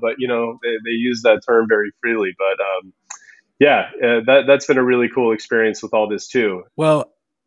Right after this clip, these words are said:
Speaker 2: again, I'm drawn back to this new world, old world comparison because, you know, one of my favorite quotes is that, uh, morality, like art, means drawing a line somewhere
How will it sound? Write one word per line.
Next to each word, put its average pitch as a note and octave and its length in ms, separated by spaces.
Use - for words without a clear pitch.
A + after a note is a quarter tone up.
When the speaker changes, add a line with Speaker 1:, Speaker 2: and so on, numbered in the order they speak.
Speaker 2:
again, D3+ 680
I'm B2+ 280
drawn C#3 380
back C3 200
to - 80
this B2 200
new B2 240
world, A#2 460
old A2+ 280
world G#2 300
comparison A#2 1000
because, A2+ 1000
you C3 80
know, B2 80
one C3+ 180
of D3 40
my C#3 120
favorite B2 300
quotes A#2+ 360
is A2 260
that, A2 280
uh, G#2+ 220
morality, B2+ 500
like A2 400
art, A2+ 360
means A2 600
drawing A2 300
a G2 60
line G#2 280
somewhere - 540